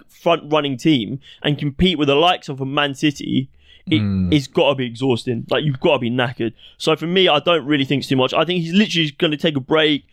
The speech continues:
Speaker 1: refresh, enjoy life a little bit, go back to doing the things that he was doing before,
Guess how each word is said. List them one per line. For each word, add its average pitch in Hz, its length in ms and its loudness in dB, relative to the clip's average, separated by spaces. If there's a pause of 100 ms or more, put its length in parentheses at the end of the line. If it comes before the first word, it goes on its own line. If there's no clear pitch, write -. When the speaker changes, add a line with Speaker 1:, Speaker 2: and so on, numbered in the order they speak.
(260)
Speaker 1:
refresh, 151 720 0 (260)
enjoy 160 360 0
life 160 260 2
a 160 40 -6
little 151 220 2
bit, 156 380 0 (240)
go 165 160 2
back 160 200 0
to 139 120 -12
doing 151 200 2
the 147 60 0
things 151 220 0
that - 60 -2
he 135 60 2
was 131 120 0
doing 143 200 4
before, 151 580 2